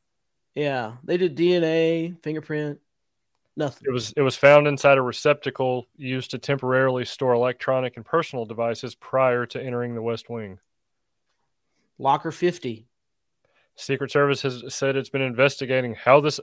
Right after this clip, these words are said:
Speaker 2: item entered the White House, including a metho-, methodical review of security systems and protocols.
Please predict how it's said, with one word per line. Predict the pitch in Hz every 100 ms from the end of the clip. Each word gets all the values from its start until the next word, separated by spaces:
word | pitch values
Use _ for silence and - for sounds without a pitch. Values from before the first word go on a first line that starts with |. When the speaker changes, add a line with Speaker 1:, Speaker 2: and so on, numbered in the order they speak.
| - 135
Speaker 2:
item | 139 139 127
entered | 143 151 135
the | 123
White | 131 113
House, | 107 98 - 139
including | 123 143 123
a | 113 110
metho-, | 131 139 143 151 147
methodical | 120 143 160 147
review | 147 120 135 147
of | 135
security | 135 - 156 143
systems | 156 139 143
and | 135
protocols. | - 123 117 - 98 95 95